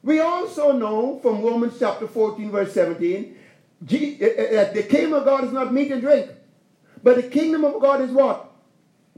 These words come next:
It's righteousness, peace, and joy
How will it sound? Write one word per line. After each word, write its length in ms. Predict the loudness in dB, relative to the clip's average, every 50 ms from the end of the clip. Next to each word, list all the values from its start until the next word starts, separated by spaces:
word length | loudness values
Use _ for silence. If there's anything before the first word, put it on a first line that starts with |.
| -20 -20 -20 -20 _ _ _ _ _ _ _ _ _ _ 2
It's 200 | 2 2 2 2
righteousness, 1040 | 0 0 2 2 2 0 0 0 -2 -2 -2 0 0 0 0 0 -2 -6 -12 -20 -20 -20 _ 0
peace, 340 | 4 4 6 4 4 0 -2
and 220 | -2 -2 -2 -2 2
joy 680 | 6 6 6 6 6 4 0 0 2 2 0 0 -4